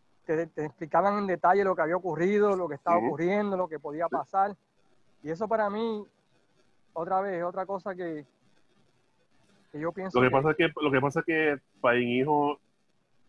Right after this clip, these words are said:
Speaker 2: yo desde que chiquito lo veía en Capitol, y es que él le metía, él le, a la lucha él le metía, ¿sabes? Él te lo contaba tan brutal y,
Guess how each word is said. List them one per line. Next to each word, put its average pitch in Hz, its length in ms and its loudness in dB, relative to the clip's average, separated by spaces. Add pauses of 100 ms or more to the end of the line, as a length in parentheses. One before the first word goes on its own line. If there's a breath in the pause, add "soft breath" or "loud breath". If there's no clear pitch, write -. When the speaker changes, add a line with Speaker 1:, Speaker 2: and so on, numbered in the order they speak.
(440)
Speaker 2:
yo 123 360 2
desde 120 220 0
que 107 80 -8
chiquito 127 320 0
lo 110 160 2
veía 104 300 2
en 113 60 0
Capitol, 98 520 0 (580)
y 117 160 0
es 107 220 -2
que 135 80 0
él 131 80 2
le 139 80 0
metía, 127 680 0 (160)
él 104 100 -8
le, 107 80 -6 (120)
a 117 60 -6
la 110 100 0
lucha 127 240 -4
él 123 100 -4
le 131 100 -2
metía, 120 460 -2 (140)
¿sabes? 90 340 -2
Él 131 260 0 (1120)
te 120 120 4
lo 120 120 6
contaba 123 480 6
tan 170 200 0
brutal 151 360 2
y, 110 400 -4